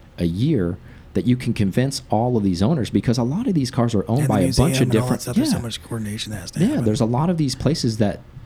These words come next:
Speaker 1: they may own one single car. So you gotta think, if there's twelve of 'em out there, they had to contact eleven or twelve different people. Those people had to con-,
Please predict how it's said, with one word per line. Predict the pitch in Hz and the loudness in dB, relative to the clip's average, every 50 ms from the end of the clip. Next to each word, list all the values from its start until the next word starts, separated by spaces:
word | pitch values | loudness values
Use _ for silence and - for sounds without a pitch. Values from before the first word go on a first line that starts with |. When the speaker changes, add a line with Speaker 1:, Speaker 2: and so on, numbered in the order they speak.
| - - - - - - | -18 -20 -20 -20 -10 -6
Speaker 1:
they | 107 135 156 | -4 -2 0
may | 151 143 139 | 0 0 0
own | - 123 120 123 117 | 0 0 0 2 2
one | 113 107 101 | 0 0 0
single | - - 110 95 92 82 | 0 0 0 0 0 -2
car. | - - 143 180 143 87 - - - - - - - - - - | -2 -2 -2 -2 -2 -4 -6 -8 -12 -18 -20 -20 -20 -20 -18 -4
So | - - | 0 2
you | 123 165 202 | 2 4 4
gotta | 233 190 - 95 | 2 0 0 -2
think, | - - 147 156 147 123 123 - - - - | -2 -2 -2 0 0 -2 -6 -8 -12 -4 -2
if | 113 - - | -2 0 2
there's | - 131 131 - | 0 0 0 0
twelve | - - - 120 156 220 208 | -2 0 2 2 2 2 0
of | 131 113 | 0 0
'em | 101 90 | 0 0
out | 90 85 90 - | 2 0 0 0
there, | 101 104 110 117 117 - - | 0 0 0 0 -2 -2 0
they | - 196 | 2 2
had | 233 208 | 2 2
to | - - | -2 -4
contact | - - - 143 156 180 180 - 113 92 92 - - - - | -6 -4 -2 0 0 0 0 0 0 -2 -2 -4 -8 -6 -2
eleven | 104 101 98 104 113 120 131 147 147 147 143 135 | 0 0 2 2 2 2 2 2 0 0 0 0
or | 107 92 | 0 -2
twelve | - - 131 139 151 139 | 0 0 2 2 2 0
different | 131 123 120 - 107 98 | 0 0 0 0 -2 -2
people. | - 95 90 - - 87 90 - - - - - - - - | 0 -2 -2 0 -2 -2 -2 -2 -6 -12 -20 -20 -20 -4 2
Those | 107 113 156 180 - | 2 2 2 2 0
people | - 156 139 - 131 110 | -2 -2 0 0 0 0
had | 120 110 101 | 0 -2 -4
to | 110 | -4
con-, | - - - 110 120 131 127 | -6 -4 -2 -2 -2 -2 -2